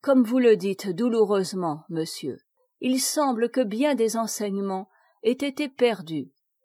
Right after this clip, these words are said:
et qu'on ne sache plus en France ce qu'il en coûte de se réfugier sous un despotisme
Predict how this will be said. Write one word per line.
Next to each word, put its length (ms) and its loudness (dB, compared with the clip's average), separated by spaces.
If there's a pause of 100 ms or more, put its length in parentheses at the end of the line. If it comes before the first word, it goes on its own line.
(240)
et 140 2
qu'on 180 4
ne 120 4
sache 360 0
plus 260 -2
en 120 -4
France 540 -8 (300)
ce 140 0
qu'il 240 0
en 140 2
coûte 380 -4
de 140 2
se 140 -2
réfugier 840 -2 (140)
sous 260 -2
un 120 4
despotisme 1040 -4